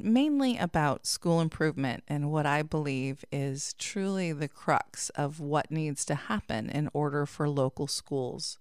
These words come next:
or for any schools, to improve their performance. One of the questions I get a lot is, "Do I know what students are thinking and feeling?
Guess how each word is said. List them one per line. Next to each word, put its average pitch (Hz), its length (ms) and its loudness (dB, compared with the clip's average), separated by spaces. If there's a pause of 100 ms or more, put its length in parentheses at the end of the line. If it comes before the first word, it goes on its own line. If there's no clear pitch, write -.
or 180 120 2
for - 280 -4
any 285 260 -2
schools, - 680 -6
to 170 180 -4
improve 156 480 -4
their 143 140 -6
performance. - 840 -8 (1300)
One 285 200 4
of 440 80 2
the 427 80 0
questions 170 600 4
I 143 120 4
get 143 200 0
a 139 80 2
lot 135 480 0
is, 170 180 0 (260)
"Do 226 360 4
I 233 260 10
know 151 680 4 (320)
what 165 280 8
students 196 640 4
are 170 100 6
thinking 147 560 0
and 127 200 0
feeling? 117 520 -6